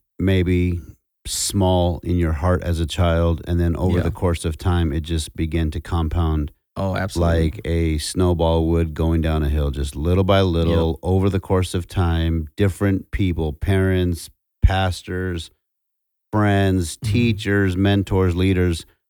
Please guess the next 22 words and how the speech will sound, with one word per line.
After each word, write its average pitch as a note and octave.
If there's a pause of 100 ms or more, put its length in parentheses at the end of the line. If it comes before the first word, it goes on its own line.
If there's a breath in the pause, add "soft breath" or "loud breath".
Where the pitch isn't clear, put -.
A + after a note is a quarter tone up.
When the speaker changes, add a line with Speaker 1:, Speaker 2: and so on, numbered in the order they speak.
(120)
Speaker 1:
all A2+
these A2
different F#2+
people F2+
that D#2+
you F2
are E2+
so G#2
trying F#2 (500)
to F#2+
Speaker 2:
Mm-hmm. -
Speaker 1:
please, G#2
catch F#2+
their F#2+
attention, F#2+
gain F#2+
Speaker 2:
Yeah. G2
Speaker 1:
their G2
approval, F#2 (720)
uh, E2+
just, F#2+ (140)
which G#2